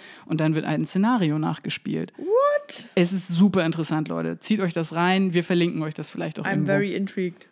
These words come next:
Speaker 2: Ja.
Speaker 1: Mhm.
Speaker 2: Ach, krass, okay.
Speaker 1: Ja, sorry. Also, äh, deswegen
Speaker 2: Ja.
Speaker 1: Cyberkrieg.
Speaker 2: Nein,
Speaker 1: Ey,
Speaker 2: sehr
Speaker 1: voll
Speaker 2: gut.
Speaker 1: spannendes Thema.
Speaker 2: Mega
Speaker 1: <laughs>
Speaker 2: spannend. Also muss man ja echt mal drüber nachdenken, weil, ne, es ist ja definitiv so, dass unsere Daten heutzutage mehr wert sind als alles andere. Das ist ja echt so krass,
Speaker 1: Ja.
Speaker 2: ne?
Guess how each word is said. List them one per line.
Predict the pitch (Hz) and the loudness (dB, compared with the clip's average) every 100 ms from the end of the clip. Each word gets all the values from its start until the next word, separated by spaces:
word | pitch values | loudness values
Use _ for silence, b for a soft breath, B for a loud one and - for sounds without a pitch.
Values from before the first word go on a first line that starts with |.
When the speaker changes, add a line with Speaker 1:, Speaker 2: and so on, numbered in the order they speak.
| - | -4
Speaker 2:
Ja. | - 175 | 0 2
Speaker 1:
Mhm. | 160 156 156 | 2 0 2
Speaker 2:
Ach, | 233 320 | 2 0
krass, | - 208 208 | -6 -6 -6
okay. | 180 - 185 175 _ _ _ _ _ _ _ _ _ _ _ | -10 -8 -8 -8 _ _ _ _ _ _ _ _ _ _ _
Speaker 1:
Ja, | - 151 156 | -2 -2 -2
sorry. | - 185 170 147 | 2 4 4 2
Also, | 180 170 175 175 | 2 4 4 4
äh, | - 202 | 2 2
deswegen | 220 214 254 339 508 | 2 6 6 8 6
Speaker 2:
Ja. | 247 | 4
Speaker 1:
Cyberkrieg. | 190 226 247 226 180 185 165 | 2 4 6 4 2 0 2
Speaker 2:
Nein, | 233 | 4
Speaker 1:
Ey, | 269 185 | 6 6
Speaker 2:
sehr | 330 392 | 4 6
Speaker 1:
voll | 220 | 6
Speaker 2:
gut. | - | 6
Speaker 1:
spannendes | 185 202 208 202 | 4 4 4 4
Thema. | 226 208 160 | 4 4 6
Speaker 2:
Mega | 349 554 311 | 6 6 6
Speaker 1:
<laughs> | |
Speaker 2:
spannend. | 302 226 226 202 208 | 4 4 2 2 -2
Also | 185 202 | -2 0
muss | 208 220 | -2 -2
man | 247 | -2
ja | 220 | 0
echt | 190 - | -2 -2
mal | 220 | -4
drüber | 214 196 | -2 -2
nachdenken, | 185 226 185 180 180 | -2 -4 -6 -6 -6
weil, | 170 175 | -4 -2
ne, | 175 | -2
es | 190 196 | -6 -8
ist | 202 | -10
ja | 196 | -8
definitiv | 202 196 185 220 | -6 -8 -8 -10
so, | 214 | -8
dass | 175 180 | -8 -8
unsere | 180 185 | -8 -6
Daten | 170 175 | -6 -4
heutzutage | 190 170 190 190 180 | -6 -8 -6 -6 -4
mehr | 180 180 | -4 -4
wert | 180 185 | -4 -6
sind | 180 - | -10 -10
als | 175 | -8
alles | - 170 170 | -6 -6 -6
andere. | 196 190 | -12 -10
Das | 160 170 | -10 -10
ist | - | -12
ja | - | -12
echt | - - | -12 -12
so | 175 | -12
krass, | 170 - - | -10 -10 -6
Speaker 1:
Ja. | - 156 | -4 -2
Speaker 2:
ne? | 180 | -4